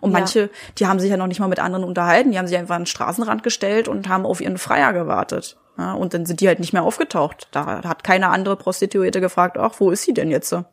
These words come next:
Speaker 2: Mhm, ist ein gefährlicher Job. Es ist einfach
Speaker 1: Es ist
Speaker 2: ein gefährlicher
Speaker 1: sehr
Speaker 2: Job.
Speaker 1: gefährlicher Job, ja.
Speaker 2: Ja, und viele haben aber auch so die Ansicht, dass die nicht in die Gesellschaft gehören.
Speaker 1: Ja,
Speaker 2: Ne, dass
Speaker 1: richtig.
Speaker 2: das halt eben, wie ich schon gesagt habe, als Abschaum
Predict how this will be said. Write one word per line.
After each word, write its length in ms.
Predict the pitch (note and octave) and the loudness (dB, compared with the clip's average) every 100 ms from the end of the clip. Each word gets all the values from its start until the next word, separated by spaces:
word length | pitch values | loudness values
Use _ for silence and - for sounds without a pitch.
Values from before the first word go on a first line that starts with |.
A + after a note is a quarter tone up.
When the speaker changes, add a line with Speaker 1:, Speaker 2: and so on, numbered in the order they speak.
| _ _ | _ _
Speaker 2:
Mhm, 340 | A3+ A3 G#3+ A3 | -2 0 0 -2
ist 160 | - | -4
ein 140 | A#3 A3+ | 0 0
gefährlicher 560 | A3 A3 A3+ C4+ D#4 D4+ | 2 2 2 2 0 0
Job. 280 | F4 G4 - | 0 -2 -6
Es 160 | G#3 A#3+ | -8 -6
ist 180 | - | -6
einfach 280 | - B3 B3 | -4 -2 -2
Speaker 1:
Es 0 | |
ist 40 | A3 | 0
Speaker 2:
ein 80 | A#3 | 0
gefährlicher 460 | F3+ A#3+ A3 G#3 A#3 | 0 0 2 4 4
Speaker 1:
sehr 240 | A#3 A3 - - | 2 0 -4 -14
Speaker 2:
Job. 80 | - - | -18 -2
Speaker 1:
gefährlicher 580 | G3+ G3 F#3 E3+ E3 - | 0 0 -6 -6 -6 -8
Job, 260 | - - G#3+ | -8 -8 -6
ja. 60 | G3+ G3+ | -4 -4
Speaker 2:
Ja, 180 | A3+ - | -8 -8
und 200 | G#3 G3+ | -6 -4
viele 380 | D4 D#4+ D#4 B3 | 2 4 4 4
haben 240 | B3 C#4+ | 0 2
aber 300 | B3+ B3 D#3+ | 0 2 4
auch 140 | B3 | 2
so 180 | - B3+ | 2 -4
die 140 | A#3 - | -2 -2
Ansicht, 420 | G#3+ A3+ B3 - | -2 -2 -4 -6
dass 260 | G#3+ - _ | -8 -10 _
die 540 | G3 A3 G#3+ B3 A#3+ - - | -10 -4 -2 -2 -4 -10 -6
nicht 380 | G#3 G#3 A#3 A#3+ | 0 0 0 -4
in 80 | A#3 | -2
die 100 | G#3+ | 0
Gesellschaft 640 | G#3+ G#3 G3 - G#3 - | 0 0 -2 -4 -10 -10
gehören. 540 | F3+ F#3+ G3+ C#4+ F#4 - - - - | -10 -6 -6 -6 -10 -18 -20 -20 -4
Speaker 1:
Ja, 200 | G3+ E3+ - - - - | -2 -2 -6 -20 -20 -4
Speaker 2:
Ne, 220 | G#3+ B3 | 0 4
dass 200 | A#3 G#3+ | 2 2
Speaker 1:
richtig. 80 | E3+ | -2
Speaker 2:
das 280 | G#3+ - - | -2 -2 2
halt 220 | D4 - | 2 2
eben, 160 | C4 | 0
wie 80 | A#3+ | 2
ich 80 | C4 | 0
schon 160 | C4 A#3+ | 0 0
gesagt 420 | G#3+ G3+ G#3 - | 2 0 0 -2
habe, 400 | A3 G#3 G#3 G#3+ | -6 -2 -2 -4
als 220 | - G3 - - | -6 -6 -2 -2
Abschaum 520 | - - A#3+ B3+ | 0 0 2 2